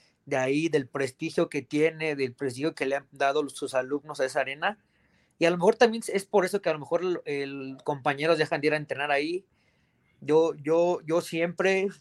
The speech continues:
eh, le he sido leal al Coliseo Coacalco, yo no he ido a luchar a una arena, eh, creo que una vez, y eso, eh, porque, porque iba un cartel bueno, iba Aramis, iba Cíclope, iba Impulso, era como al-, una luch-, un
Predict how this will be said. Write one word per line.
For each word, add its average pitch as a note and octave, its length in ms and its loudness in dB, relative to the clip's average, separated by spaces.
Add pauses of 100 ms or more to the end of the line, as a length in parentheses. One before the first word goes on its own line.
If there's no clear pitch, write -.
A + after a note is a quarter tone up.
(480)
eh, A#2+ 640 -6 (580)
le D3 140 6
he E3+ 40 10
sido F3 220 10
leal D3+ 220 4
al D#3 100 0
Coliseo C#3 300 -6
Coacalco, D#3 480 -6
yo D#3 160 0
no E3 100 -6
he E3 60 -4
ido D#3+ 100 2
a E3 60 4
luchar D3 320 -2
a D#3+ 60 0
una D#3+ 180 -8
arena, E3+ 460 -2 (840)
eh, A#2+ 460 -8
creo F3+ 160 2
que G#3+ 80 2
una G#3+ 180 6
vez, G#3+ 320 6
y D3+ 220 -6
eso, F3 240 -4 (280)
eh, C3+ 200 -8 (100)
porque, B2+ 640 -6 (180)
porque B2 340 -6
iba C#3+ 200 4
un D3+ 80 -2
cartel C#3+ 380 2
bueno, C#3+ 320 2
iba C#3+ 160 4
Aramis, C3 440 -4
iba C3 200 0
Cíclope, C3+ 560 -8
iba B2+ 180 -4
Impulso, C3+ 760 -2 (380)
era G#3+ 140 4
como G3 180 2
al-, G3 120 4
una G3+ 220 0
luch-, G#3 220 0
un G3 560 -8